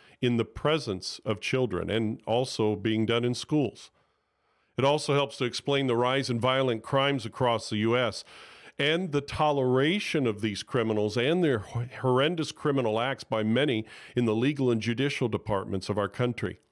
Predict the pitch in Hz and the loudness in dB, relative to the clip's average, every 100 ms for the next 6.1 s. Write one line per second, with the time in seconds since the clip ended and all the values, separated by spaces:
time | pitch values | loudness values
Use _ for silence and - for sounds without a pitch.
0 | _ _ _ _ _ _ _ _ _ 123 | _ _ _ _ _ _ _ _ _ 0
1 | 135 139 135 127 127 - 110 - 135 135 | 2 2 2 2 0 -4 -6 -4 0 2
2 | 135 110 123 135 131 120 - 95 117 123 | 2 2 0 0 -2 -2 -2 -2 0 0
3 | 123 - 104 98 98 117 123 110 98 101 | 0 0 0 0 0 0 2 2 0 0
4 | 104 127 127 127 131 117 107 113 107 120 | 0 0 0 -2 -2 -2 -2 0 2 2
5 | 135 113 120 104 107 127 135 120 - 95 | 0 0 -2 0 0 -2 -2 -2 -2 -4
6 | 95 | -6